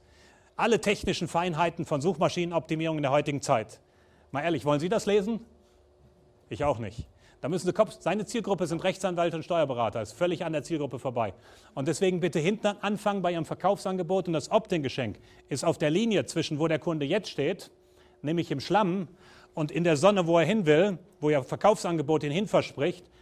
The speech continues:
ein Zwischenschritt. Wenn Sie Ihr Opt-in-Geschenk einfach aus der Luft erfinden, ist meistens Bullshit, was wir produzieren. Damit Sie Ideen bekommen, was Ihre Zielkunden interessiert, schreiben Sie mal die zehn größten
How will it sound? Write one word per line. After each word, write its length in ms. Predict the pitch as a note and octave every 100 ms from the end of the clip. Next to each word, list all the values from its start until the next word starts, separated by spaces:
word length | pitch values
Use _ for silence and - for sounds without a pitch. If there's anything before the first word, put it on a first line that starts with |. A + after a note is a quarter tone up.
| -
ein 120 | - C#3
Zwischenschritt. 680 | E3 D3 C#3 - A2 - - _ _ _ _ - - _ _ _ _ _ _ _ _ _ _ _ _ -
Wenn 160 | C3
Sie 80 | D3
Ihr 120 | F3+
Opt-in-Geschenk 640 | G3 G3+ F#3+ E3+ - F3 E3+
einfach 220 | E3+ E3+
aus 100 | D#3
der 140 | D#3
Luft 500 | D3+ F#3+ - - -
erfinden, 480 | C#3 B2 C#3+ A#2 G#2+
ist 140 | G#2
meistens 420 | C#3 C#3 - B2 -
Bullshit, 580 | C#3 C#3 - G#2 - - _ -
was 200 | A#2+ B2+
wir 180 | G#2 -
produzieren. 500 | - B2+ G#2+ - A2+ A#2 _ _ - - - - - - - - - -
Damit 280 | D3+ G#3+ -
Sie 180 | G#3 F3+
Ideen 400 | C#3 A3+ B3 F#3+
bekommen, 400 | F3+ E3+ D3 C3+
was 160 | C#3
Ihre 180 | F3 D#3
Zielkunden 460 | - G3 F#3 F3+ E3+
interessiert, 760 | D3+ C#3 - A3+ F3 - - - _ _ _ _ _
schreiben 400 | - C#3+ G#3 A#3+
Sie 140 | G3+ A3
mal 260 | G#3 F3
die 120 | D3+
zehn 380 | C3+ - A3 A3
größten 560 | F#3 F#3 E3+ - -